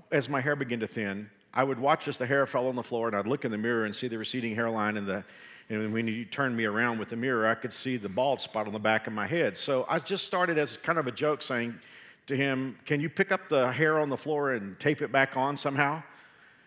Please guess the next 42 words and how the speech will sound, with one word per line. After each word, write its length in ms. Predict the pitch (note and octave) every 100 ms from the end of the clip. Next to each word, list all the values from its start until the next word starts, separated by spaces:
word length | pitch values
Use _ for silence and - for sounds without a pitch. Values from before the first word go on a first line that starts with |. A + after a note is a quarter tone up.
| - _ _ -
And 200 | G3 F#3+
he 220 | A3 A3+
said 260 | - A#3 -
to 80 | G3+
me, 80 |
"You 180 | G3+ G3+
know, 260 | A#3+ A3+ G3
I 100 | F#3
used 260 | A3 G#3+ -
to 80 | D#3
be 180 | D3
out 160 | C#3+ C#3
in 60 | C#3
Hollywood." 600 | D3+ E3+ C#3+ G2 E2 G#2
He 100 | B2+
said, 160 | C#3+
"I 80 | B2+
used 180 | F#3 -
to 60 |
do 380 | A#2 B2+ C3+ C3+ - -
hair 240 | - D#3 D3+
for 180 | - C3
the 120 | A2
stars 520 | - C3+ B2 C3 C3
and 80 | A2+
a 40 |
lot 120 | A#2
of 80 | B2+
pro 220 | - C#3
athletes." 560 | A#2+ B2+ - C#3+ E3+ -
He 100 | E3
said, 180 | - D3
"I 100 | E3+
did 160 | G#3
hair 200 | D3+ D3+
pieces 480 | F3+ C#3 C3+ - C3+
and 140 | A#2 A2
weaves 320 | E3+ F3+ B2+
for 140 | G2+
some 260 | F#2+ D#3 D#3+
of 80 | B2
the 180 | A2